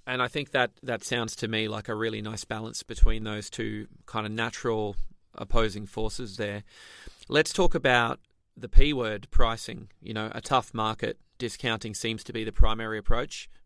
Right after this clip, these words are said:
that, that a lot of people, and I'm not just saying this is media sales, a lot of people take to converting business.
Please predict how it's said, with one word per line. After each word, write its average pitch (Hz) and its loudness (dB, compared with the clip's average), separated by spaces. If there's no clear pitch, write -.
that, - -8
that 117 -4
a 113 -4
lot 113 -2
of 127 -8
people, 135 6
and 113 -6
I'm 113 -6
not 117 -8
just - -14
saying 110 -4
this 104 -14
is 101 -16
media 110 -6
sales, 127 -4
a 117 -4
lot 123 -4
of 123 -10
people 120 -6
take 113 -4
to - -16
converting 107 -6
business. 110 -8